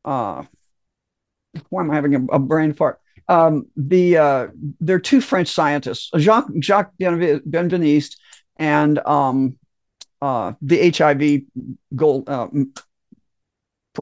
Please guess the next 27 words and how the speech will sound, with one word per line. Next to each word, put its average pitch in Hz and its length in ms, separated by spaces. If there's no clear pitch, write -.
Nobel 156 400
laureate. 147 380
<laughs> - 180
I'll, 170 200
I'll 214 140
think 226 200
of 202 80
the 175 80
names. 165 320
Anyway, 196 220
these 294 220
two 311 180
guys 175 260
both 175 300
showed 156 420
that 156 140
you 214 160
could 156 360
capture 262 680
the, 180 200
the 175 100
electromagnetic 208 920
signature 156 800
of 165 500
a 143 60
bioactive 190 680
molecule, 131 640